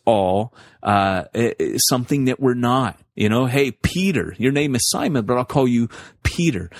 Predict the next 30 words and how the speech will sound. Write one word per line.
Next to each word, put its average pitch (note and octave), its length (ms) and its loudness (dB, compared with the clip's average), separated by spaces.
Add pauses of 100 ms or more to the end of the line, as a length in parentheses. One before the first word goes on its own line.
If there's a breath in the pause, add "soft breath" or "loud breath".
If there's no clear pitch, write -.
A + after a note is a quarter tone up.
(140 loud breath)
So F3+ 160 2
that's A3 280 0
what's A3+ 140 0
gonna E3+ 180 0
happen. B2 360 0
And G2 100 -2
so D#3 120 2
you, C#3+ 300 0
you F#3 160 0
know, C3+ 140 2
like F3+ 240 0
we've G3 160 0
talked B2 300 0
about G#2+ 240 0
a G2 40 -2
lot, F#2+ 360 -2 (240 loud breath)
you D3 240 2
want E3 320 -2
to D3+ 100 2
tell F3+ 320 0
them, A#2+ 160 0
"Guys, C#3 380 -2
you're F#3+ 180 0
in E3+ 140 0
for D3 180 0
an B2 80 0
adventure." G2 460 0
You D#3 220 -4
wanna, F#3 440 -2
like, G2 220 0